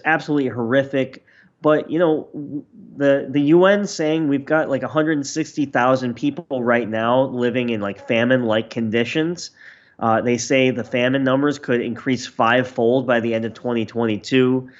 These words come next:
Yemen imports about s-, thirty percent of its wheat from Ukraine, eight percent from Russia. So the,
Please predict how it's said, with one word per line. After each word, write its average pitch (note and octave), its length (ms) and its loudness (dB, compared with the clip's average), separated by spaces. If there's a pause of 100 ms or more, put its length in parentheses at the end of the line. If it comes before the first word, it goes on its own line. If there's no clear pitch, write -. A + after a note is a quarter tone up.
(240)
Yemen A#2+ 340 0
imports A#2+ 460 -2
about G#2 340 -4
s-, - 240 -14 (160)
thirty C#3+ 260 4
percent A#2+ 520 -2
of A2 140 -4
its A2 220 -4
wheat A#2+ 440 -2 (300)
from C3 300 0
Ukraine, C3+ 720 0
eight C3+ 220 -2
percent B2+ 460 -2
from A2 220 -4
Russia. A#2+ 520 0 (360)
So A#2 460 2 (280)
the, B2 300 0